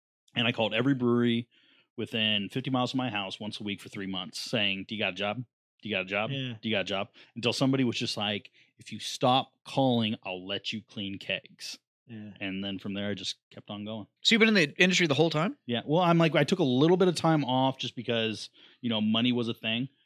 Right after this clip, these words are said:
Speaker 1: that exists <laughs> in this world.
Speaker 3: It does.
Speaker 1: And it's,
Speaker 3: It does.
Speaker 1: you know, and
Speaker 3: Especially if you wanna play forty K.
Speaker 1: Yeah, right. And then, um, so I worked for, I was actually a, uh, contractor for the, uh, military,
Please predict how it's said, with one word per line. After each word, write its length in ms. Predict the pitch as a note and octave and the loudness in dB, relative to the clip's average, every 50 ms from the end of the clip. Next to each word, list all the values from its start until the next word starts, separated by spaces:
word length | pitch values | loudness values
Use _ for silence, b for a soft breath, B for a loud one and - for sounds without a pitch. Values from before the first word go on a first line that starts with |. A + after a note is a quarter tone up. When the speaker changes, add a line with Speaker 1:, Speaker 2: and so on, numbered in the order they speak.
| _ _ _ | _ _ _
Speaker 1:
that 160 | - B2 A#2+ | -4 -4 -4
exists 380 | A#2 A#2 A2 A2+ A#2 A2+ - - | -4 -4 -4 -4 -2 -2 0 2
<laughs> 20 | |
in 80 | - E3+ | 4 4
this 180 | D#3 C#3 - - | 4 4 2 2
world. 340 | C3+ B2 B2 B2 B2 C3+ | 2 2 4 4 4 4
Speaker 3:
It 40 | C#3+ D#3 | 6 8
does. 300 | D3+ D3 C3+ A#2+ A#2+ A#2+ | 8 8 8 6 6 4
Speaker 1:
And 120 | A#2+ A#2+ | 2 2
it's, 320 | B2+ B2+ B2+ B2 A2+ C#3+ C#3 | 2 2 2 4 4 4 6
Speaker 3:
It 40 | - | 6
does. 300 | D3 C#3+ C#3 B2+ B2+ A#2+ | 6 8 8 8 6 6
Speaker 1:
you 80 | A#2+ | 6
know, 140 | A#2 A#2+ A#2+ | 4 2 2
and 80 | B2 - | 4 6
Speaker 3:
Especially 380 | - - F3+ F3 - F#3 E3+ | 8 8 8 10 10 8 8
if 60 | D3+ - | 6 6
you 80 | D#3 | 6
wanna 120 | D3+ D3 C#3 | 6 6 4
play 320 | - - F#3+ F3 D#3+ E3 | 6 6 6 8 8 6
forty 300 | E3 - E3 E3 D3 C#3 | 6 8 8 8 8 8
K. 240 | B2+ - D3+ C3 D3+ | 8 8 8 8 8
Speaker 1:
Yeah, 140 | C3 G#2 F#2+ A2+ | 6 6 4 2
right. 340 | A2 G#2+ G#2+ A2 A#2 A2+ - - | 2 2 2 2 0 -2 -2 0
And 180 | C3+ C#3 C#3 | 2 4 4
then, 220 | C#3+ C#3 C#3 C#3 C#3 | 6 6 4 4 4
um, 460 | B2 C3+ C#3 C3+ C3 B2+ B2 B2 A#2+ | 4 4 6 6 6 6 6 4 4
so 120 | - D#3 C#3+ | 4 6 6
I 60 | C#3+ | 6
worked 280 | C3 C#3 D#3+ E3+ E3 | 8 6 6 4 4
for, 340 | - - D#3+ D3+ D3 C#3+ C#3+ | 2 4 6 6 8 6 6
I 80 | C#3 C3 | 6 4
was 120 | C#3 C3 C3+ | 4 4 2
actually 540 | C3 B2+ - - C#3 B2+ B2+ B2 B2 A#2+ | 2 0 0 2 2 4 4 4 4 2
a, 60 | B2 A#2+ | 0 0
uh, 240 | A#2+ A#2 A2 A2 G#2+ | -2 0 0 0 0
contractor 480 | - C3 C3 A#2+ C3 B2 A2+ - B2 G#2+ | 0 0 0 0 0 -2 -4 -4 -8 -8
for 440 | - - A#2 A2+ A2+ A2+ A2+ A2 A2+ | -6 -4 -2 0 2 2 2 2 0
the, 600 | G#2+ A2 A2 A2 G#2+ G#2+ G#2+ G#2+ G#2+ G#2+ G#2+ G2 | 0 0 0 0 0 0 0 0 0 -2 -2 -4
uh, 220 | - A2+ G#2+ G#2+ G#2 | -4 -4 -4 -4 -2
military, 760 | G2+ A2+ C#3 D3+ C#3+ B2 - G2+ G2+ G2 F#2+ G2 G#2 A#2+ | 0 0 0 0 -2 -2 -4 -4 -4 -4 -4 -4 -4 -6